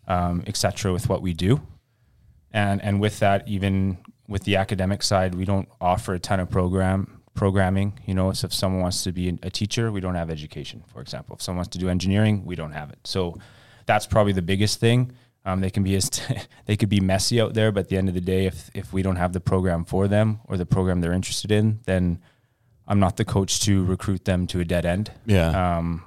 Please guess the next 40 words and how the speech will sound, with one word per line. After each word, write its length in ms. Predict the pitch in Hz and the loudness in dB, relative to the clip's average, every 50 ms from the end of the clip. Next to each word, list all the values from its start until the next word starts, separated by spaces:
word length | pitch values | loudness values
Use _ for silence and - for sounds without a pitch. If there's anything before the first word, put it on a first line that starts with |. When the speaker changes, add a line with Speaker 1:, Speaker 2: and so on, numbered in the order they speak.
| - - | -12 -6
Speaker 1:
I, 300 | - 87 82 - - 90 | -4 -4 -4 -2 -2 -4
I'd 80 | 90 87 | -4 -4
help, 300 | 87 - 90 85 - - - - - | -2 0 -2 -2 -2 -6 -20 -18 -16
I'd 220 | - - 87 87 - | -12 -12 -10 -10 -10
advise 420 | - 90 82 87 87 90 90 87 | -8 -4 0 2 4 4 2 2
them 120 | 90 87 87 | 0 -2 -2
and 80 | 87 | 0
help 180 | 87 87 87 - | 0 -2 -2 -2
them 160 | - 85 85 | -2 -2 -2
to 60 | 85 | -2
go 140 | 80 80 80 | -2 0 0
elsewhere. 460 | 80 87 - - - 123 131 143 - - _ _ _ _ _ _ _ _ _ _ _ _ _ _ - | 0 0 2 2 4 4 4 2 0 -4 _ _ _ _ _ _ _ _ _ _ _ _ _ _ -2
Um, 160 | 120 117 117 | 0 0 0
so 140 | 113 - 127 | 0 0 2
that's 240 | 123 120 120 123 - | 4 4 4 2 2
kind 200 | - - 143 131 | 2 4 4 6
of 60 | 123 | 6
the 60 | 113 | 4
biggest 360 | 107 110 110 107 113 - - - | 4 4 4 4 2 2 2 0
thing. 180 | 120 107 98 | 2 2 2
So 120 | - - 107 | 2 4 4
now 240 | 107 104 107 110 | 6 6 6 4
building 380 | 110 110 - 107 107 107 107 104 | 4 2 2 2 4 4 4 4
that 180 | 98 92 82 - | 2 2 0 0
culture 340 | - 101 104 101 - 110 | 2 2 2 2 0 -2
piece, 420 | 98 - - 107 101 98 - - - | -2 0 2 2 2 2 2 2 2
now 180 | 98 95 95 | 2 2 4
we're 160 | 98 101 98 95 | 4 4 4 4
able 220 | 95 92 98 92 | 2 2 0 -2
to 540 | - - - 104 95 95 95 92 90 82 87 _ _ _ _ _ _ _ _ _ - | -4 -4 -2 0 0 2 2 0 -2 -4 -8 _ _ _ _ _ _ _ _ _ -2
really 220 | 98 98 98 98 | 0 0 2 2
bring 200 | 85 98 95 95 | 2 2 2 2
in 120 | 95 92 92 | 2 0 0
the 80 | 87 | -2
talent 500 | - - 95 92 92 92 92 90 78 - | -2 0 2 2 2 2 0 0 -2 -6
because, 640 | - 90 - - - 95 92 90 85 80 - - - - | -8 -12 -6 -2 0 2 2 2 0 -2 -4 -4 -4 -6
you 100 | - 104 | -4 -2
know, 180 | 92 92 90 90 | 0 0 0 -2
the 120 | 85 90 | -2 -4
star, 340 | - - - - 92 92 | -4 -4 -2 0 2 0